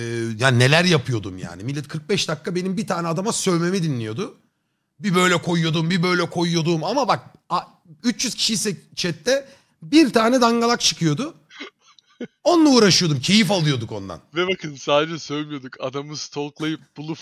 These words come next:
Speaker 2: <laughs> adama musallat oluyorduk.
Speaker 1: Evet oğlum öyleydi ve o zamanlar diyorduk ki, "Hayır, bu ortam, bu sosyal medya sizin gibi adamlarla doluşmayacak." dedik.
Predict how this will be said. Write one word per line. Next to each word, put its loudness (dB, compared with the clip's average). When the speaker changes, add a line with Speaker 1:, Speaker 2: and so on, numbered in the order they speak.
Speaker 2:
<laughs> 0
adama 2
musallat 2
oluyorduk. -4
Speaker 1:
Evet 4
oğlum 2
öyleydi 4
ve 0
o 0
zamanlar 4
diyorduk -2
ki, -2
"Hayır, 0
bu -2
ortam, 0
bu -2
sosyal -4
medya -4
sizin -6
gibi -4
adamlarla -4
doluşmayacak." -6
dedik. -10